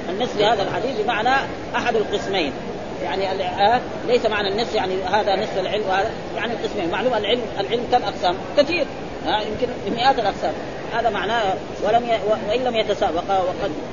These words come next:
قال ابن عيينة إذا سئل عن ذلك: "إنه يبتلى به كل الناس"، كل واحد لازم يبتلى بهذا العلم، يحتاج. ها؟ الفراء، العلم، الميراث، ما في واحد يقول: "أنا ما، ما يحتاج"، لأنه يموت أو يموت أحد فيدخل في هذا.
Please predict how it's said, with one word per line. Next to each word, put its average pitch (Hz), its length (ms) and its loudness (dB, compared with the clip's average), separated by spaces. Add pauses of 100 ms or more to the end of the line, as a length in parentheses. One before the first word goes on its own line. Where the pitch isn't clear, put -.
(220)
قال - 120 4
ابن 190 180 2
عيينة 233 260 0
إذا 202 220 2
سئل 233 160 2
عن 185 200 0
ذلك: 247 280 6
"إنه 214 160 0
يبتلى 208 420 2
به 233 260 0
كل 277 180 0
الناس"، 214 240 4 (420)
كل 339 240 -2
واحد 320 260 6
لازم 277 220 6
يبتلى 226 480 0
بهذا 160 260 4
العلم، 135 240 -4 (460)
يحتاج. 202 320 2 (260)
ها؟ 240 220 2 (420)
الفراء، 208 440 2
العلم، 226 300 2
الميراث، 233 400 4 (100)
ما 294 100 4
في 254 100 2
واحد 269 220 6
يقول: 233 260 0
"أنا 226 200 4
ما، 226 180 4 (220)
ما 214 60 4
يحتاج"، 165 260 -2 (500)
لأنه 320 220 8
يموت 320 320 8 (760)
أو 294 80 8
يموت 320 320 4
أحد 247 300 4 (480)
فيدخل 277 440 2
في 226 80 2
هذا. 196 160 2